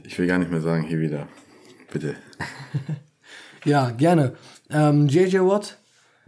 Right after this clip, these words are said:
Speaker 2: von den Houston Texans, Defensive Lineman, ähm, Zweijahresvertrag für einunddreißig Millionen.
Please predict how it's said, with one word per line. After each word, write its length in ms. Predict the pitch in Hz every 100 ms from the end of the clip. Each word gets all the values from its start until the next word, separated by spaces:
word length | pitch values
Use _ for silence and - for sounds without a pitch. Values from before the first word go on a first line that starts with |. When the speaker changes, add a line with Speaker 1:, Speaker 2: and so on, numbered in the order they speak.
| - _ _
Speaker 2:
von 200 | - 156
den 100 | 160
Houston 280 | 180 180 165
Texans, 540 | 165 151 160 151 -
Defensive 520 | 139 143 170 151 135 147
Lineman, 520 | 147 147 147 139 131 - -
ähm, 480 | 131 131 123 123 127
Zweijahresvertrag 920 | - 156 175 147 139 143 135 139 131
für 120 | 131 -
einunddreißig 540 | 135 135 131 131 123
Millionen. 460 | 127 123 123 120